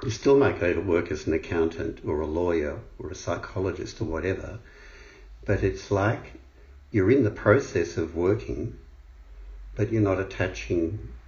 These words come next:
to an outcome. You're just completely absorbed in the task at hand.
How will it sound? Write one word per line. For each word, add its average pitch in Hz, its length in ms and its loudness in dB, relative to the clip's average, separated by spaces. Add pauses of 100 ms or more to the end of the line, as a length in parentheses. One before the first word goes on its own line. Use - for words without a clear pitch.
(260)
to - 180 -2
an 98 100 4
outcome. 80 540 0 (1080)
You're 113 120 -4
just 117 220 0
completely 123 520 2
absorbed 113 580 2
in 85 140 0
the 82 80 2
task 92 460 -4
at 104 100 -6
hand. 101 460 0